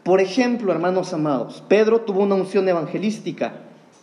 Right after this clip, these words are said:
El apóstol Pablo tuvo un llamado, tuvo una unción de revelación y de diseño, porque él es el perito arquitecto de la iglesia.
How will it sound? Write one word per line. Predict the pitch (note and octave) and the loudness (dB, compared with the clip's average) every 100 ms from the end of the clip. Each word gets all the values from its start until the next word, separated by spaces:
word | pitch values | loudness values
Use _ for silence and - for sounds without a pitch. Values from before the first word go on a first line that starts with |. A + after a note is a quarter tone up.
| _ - - - | _ -20 -20 0
El | D3+ | 0
apóstol | - F#3 - G#3 F#3+ | 2 0 2 0 4
Pablo | G#3+ A3+ A3+ | 4 4 2
tuvo | A3+ G3+ G#3 | 0 2 2
un | G#3 G#3+ | 2 2
llamado, | G#3 F#3 G3 A3 G#3 G3 | 2 2 2 4 2 2
tuvo | G3+ G#3 | 0 0
una | G3+ | 0
unción | F#3 F3 G#3 G#3 | 0 -2 -2 0
de | G#3 | 0
revelación | F#3+ E3 D#3 D3+ - G3+ G3+ | 0 0 0 -2 0 0 0
y | |
de | F#3 | 0
diseño, | C#3+ C#3 - G#3+ G3 D#3 | -2 -2 0 0 0 -4
porque | C#3+ E3 D3 - - | -4 -4 -4 -8 -2
él | F#3+ | 2
es | G3 A3+ | 2 0
el | G#3+ | 0
perito | G3+ G3 G#3+ | 0 0 0
arquitecto | G#3+ - D#3+ G3 F#3+ G3 | -4 -4 -4 -2 0 -2
de | E3 | -2
la | D3 | -2
iglesia. | C#3+ G3 G#3+ - B2+ | 0 0 0 -4 -8